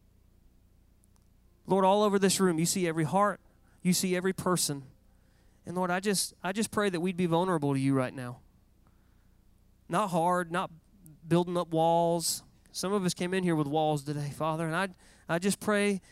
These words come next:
Holy Spirit, that you would begin making us pliable. Break down those walls, God, that we could receive what it is you want us to have today. You don't want us to leave here. God, you've given us a moment right now.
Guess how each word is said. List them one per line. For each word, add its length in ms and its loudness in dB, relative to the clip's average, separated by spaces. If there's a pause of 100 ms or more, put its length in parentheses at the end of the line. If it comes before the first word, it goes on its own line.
(200)
Holy 260 6
Spirit, 480 4
that 120 -4
you 120 4
would 120 4
begin 260 0
making 280 0
us 120 0
pliable. 480 0
Break 260 2
down 220 0
those 180 6
walls, 380 4
God, 220 -4
that 60 0
we 120 2
could 140 -2
receive 380 2
what 140 4
it 140 2
is 160 0
you 80 0
want 140 2
us 100 -2
to 80 -6
have 240 -4
today. 300 -8 (340)
You 100 0
don't 160 4
want 140 4
us 120 0
to 80 0
leave 260 0
here. 280 -4 (760)
God, 200 0
you've 140 4
given 240 2
us 140 2
a 60 0
moment 540 2
right 280 2
now. 400 -4